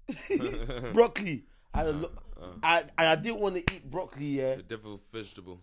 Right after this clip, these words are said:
Speaker 1: I, I did, yeah, I didn't want it
Speaker 2: Mm.
Speaker 1: during the time I was okay. I thought it would make me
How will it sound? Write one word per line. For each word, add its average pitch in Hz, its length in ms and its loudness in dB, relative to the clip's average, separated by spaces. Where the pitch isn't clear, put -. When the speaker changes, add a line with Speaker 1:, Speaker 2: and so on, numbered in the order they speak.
Speaker 1:
I, 151 240 0
I 151 40 -4
did, 180 220 2
yeah, 160 120 4
I 156 60 2
didn't 185 340 -4
want 165 240 2
it 131 160 -2
Speaker 2:
Mm. 135 100 -14
Speaker 1:
during 165 180 0
the 143 60 -4
time 160 140 6
I 147 40 4
was 143 120 0
okay. 143 160 -2
I 139 60 4
thought 151 180 -6
it 139 60 -4
would 131 140 -4
make 143 160 -6
me 139 200 -6